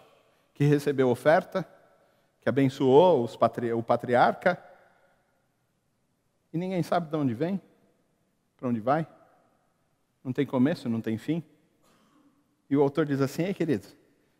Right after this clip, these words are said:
perceba, Jesus ele não tá enclausurado no Santo dos Santos, ele não está enclausurado no templo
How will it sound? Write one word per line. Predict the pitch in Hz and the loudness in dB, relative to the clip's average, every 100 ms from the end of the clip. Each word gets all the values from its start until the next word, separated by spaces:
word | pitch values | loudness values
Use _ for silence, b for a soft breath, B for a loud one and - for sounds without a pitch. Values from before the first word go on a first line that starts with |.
| _ | _
perceba, | - - - 151 95 92 _ _ _ _ _ _ | -4 -2 2 0 0 -16 _ _ _ _ _ _
Jesus | 123 127 139 | -4 -2 -2
ele | 147 143 | -2 2
não | 135 131 151 160 | 4 6 4 2
tá | - 143 | 0 0
enclausurado | 131 - 123 123 120 113 123 127 | 0 2 2 2 0 2 2 2
no | 120 | -2
Santo | - 123 117 117 | -2 -4 -4 -6
dos | 110 | -12
Santos, | - 107 95 - 85 _ _ _ _ _ _ _ 123 | -8 -8 -8 -14 -20 _ _ _ _ _ _ _ 4
ele | 139 | 6
não | 135 143 170 | 8 6 4
está | 151 - 139 | -2 -2 -2
enclausurado | 139 131 131 127 104 110 107 117 131 127 | -2 0 0 0 -2 -4 -2 0 0 0
no | 123 | 0
templo | 120 131 123 - 104 90 | 0 -2 -2 -4 -12 -12